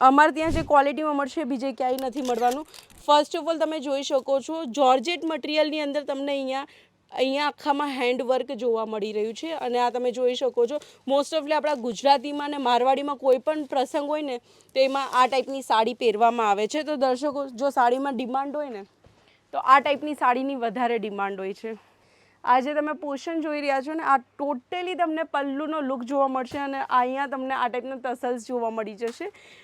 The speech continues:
હું તમને જરીક આખી રીતના સાડી બતાવવા માંગુ છું. આ તમે જોઈ શકો છો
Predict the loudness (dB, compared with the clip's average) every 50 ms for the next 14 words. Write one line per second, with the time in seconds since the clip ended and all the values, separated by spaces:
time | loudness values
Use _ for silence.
0 | _ _ -4 -2 0 0 0 0 0 -2 -2 -2 -2 -2 -4 -4 -4 -4 -4 -4
1 | -6 -4 -4 -4 -6 -8 -10 -10 -10 -6 -2 -2 -2 -2 -2 -2 -2 -2 0 0
2 | 0 0 0 -2 -4 -4 -4 -6 -6 -6 -2 -2 -2 0 -2 -4 -4 -4 -4 -4
3 | -6 -6 -6 -6 -8 -8 -6 -6 -8 -8 -8 -12 -14